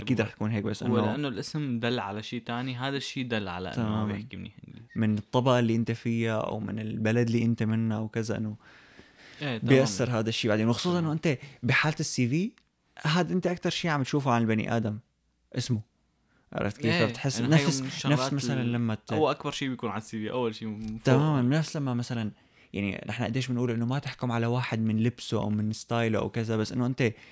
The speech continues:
Speaker 1: كبشر، إنه نحن لا إراديًا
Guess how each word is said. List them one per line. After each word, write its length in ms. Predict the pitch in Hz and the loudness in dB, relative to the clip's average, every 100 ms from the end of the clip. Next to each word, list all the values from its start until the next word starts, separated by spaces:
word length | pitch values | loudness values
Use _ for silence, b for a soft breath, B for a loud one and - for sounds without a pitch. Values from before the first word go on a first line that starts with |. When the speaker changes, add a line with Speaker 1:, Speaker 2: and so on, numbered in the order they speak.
| B B | B B
Speaker 1:
كبشر، 480 | 117 110 131 127 147 - b b b b | 2 4 2 0 -2 -6 b b b b
إنه 100 | 113 | -2
نحن 180 | 117 - | -2 2
لا 340 | 120 131 143 139 | 4 6 4 2
إراديًا 600 | 131 123 131 143 170 | 0 2 2 0 -4